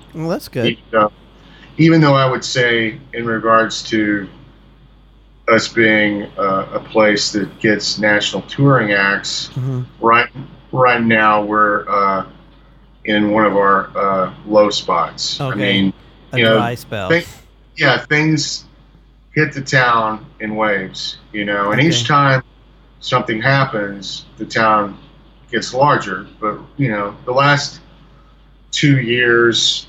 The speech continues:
Speaker 2: have probably, uh, uh, things have, uh, kinda dried up a little bit.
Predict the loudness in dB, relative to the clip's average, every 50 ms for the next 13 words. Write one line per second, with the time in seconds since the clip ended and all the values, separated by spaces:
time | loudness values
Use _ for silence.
0 | -8 -6 -6 -6 -6 -2 0 2 4 4 6 4 4 4 2 0 0 0 0 -2
1 | -4 -6 -10 -18 -20 -20 -20 -20 -20 -20 -20 -20 -20 -20 -12 -4 -2 0 2 2
2 | 2 0 -2 -4 -8 -14 -20 -20 -20 -20 -20 -20 -20 -20 -20 -20 -20 -18 -8 -4
3 | -4 -4 -4 -4 -2 -2 0 0 0 -2 0 0 0 0 0 -4 -4 0 2 4
4 | 4 4 2 0 0 -2 0 0 0 0 -2 -4 -4 -10 -18 -16 -8 0 2 4
5 | 4 4 4 2 0 0 -2 -4 -8 -8 -8 -8 -10 -12 -14 -10 -10 -10 -10 -12